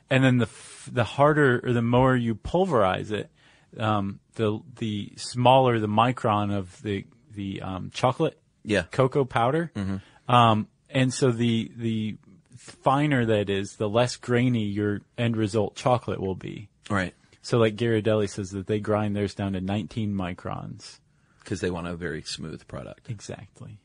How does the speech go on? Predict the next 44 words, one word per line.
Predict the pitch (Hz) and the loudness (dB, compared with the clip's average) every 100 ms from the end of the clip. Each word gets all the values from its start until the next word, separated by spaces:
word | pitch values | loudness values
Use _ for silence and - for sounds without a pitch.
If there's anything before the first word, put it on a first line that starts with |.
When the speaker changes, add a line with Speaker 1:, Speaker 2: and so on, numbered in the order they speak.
| _ | _
Speaker 2:
Because | - - - | -18 -14 -12
they're | 87 | -14
Ghirardelli. | - 85 78 73 85 101 _ | -14 -14 -14 -14 -16 -20 _
Speaker 1:
Right. | 127 123 - | 2 2 0
Speaker 2:
<laughs> | - - - - _ - - - - | -8 -10 -10 -14 _ -20 -20 -10 0
Speaker 1:
And | 139 | 2
then | 147 | 4
the | 135 | 4
Speaker 2:
Good | 113 | 4
for | 143 | 6
them. | 143 123 | 6 4
Speaker 1:
butter | - - | -2 -2
or | 135 120 | 0 2
whatever | 117 131 127 123 | 4 4 4 2
you | 117 113 | 0 0
introduce | 113 117 - 107 107 | -2 -4 -4 -6 -6
back | - 104 98 - | -2 -2 -2 -6
into, | 131 127 120 - 101 90 101 _ _ _ - | -4 -4 -4 -6 -6 -6 -10 _ _ _ -4
whether | 107 | 0
it's | 101 - | 0 -2
cocoa | - 110 110 | -4 -2 -2
butter | 98 101 98 95 - _ | -2 -2 -2 -6 -10 _
or, | - 107 101 95 90 | -6 -4 -2 -4 -8
say, | - - - 101 92 92 | -12 -20 -14 -10 -8 -8
like, | 87 90 90 - | -8 -8 -10 -10
um, | 92 90 92 98 _ _ _ | -10 -10 -12 -16 _ _ _
canola | - 110 104 104 98 | -8 -2 0 2 0
oil | 98 98 90 | 0 0 -2
or | 92 | -4
something, | - 98 92 98 | -8 -10 -8 -8
is | 98 | -6
gonna | 110 104 | 2 4
Speaker 2:
Yeah. | |
Speaker 1:
also | 104 107 98 | 4 2 -2
have | 98 95 | -4 -4
an | 95 | -6
impact | 98 - 95 - | -8 -8 -8 -10
on | |
the | 95 | -12
quality | - 110 104 98 95 92 | -8 -4 -2 -2 -4 -6
of | |
the | 98 | -8
chocolate | 92 101 98 - | -10 -10 -10 -14
made. | - 101 | -14 -14